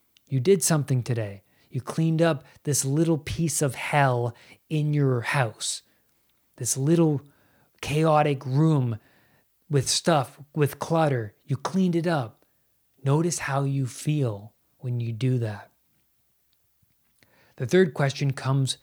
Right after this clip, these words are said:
from D. She says, "What are you currently challenging yourself to?" You know, I don't usually talk about my current challenges, which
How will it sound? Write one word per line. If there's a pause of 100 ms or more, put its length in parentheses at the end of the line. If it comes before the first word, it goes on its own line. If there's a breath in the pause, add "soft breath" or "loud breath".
(140 soft breath)
from
D. (1120 soft breath)
She
says, (420)
"What
are
you
currently
challenging
yourself (280)
to?" (960 loud breath)
You
know,
I
don't
usually
talk
about
my
current
challenges,
which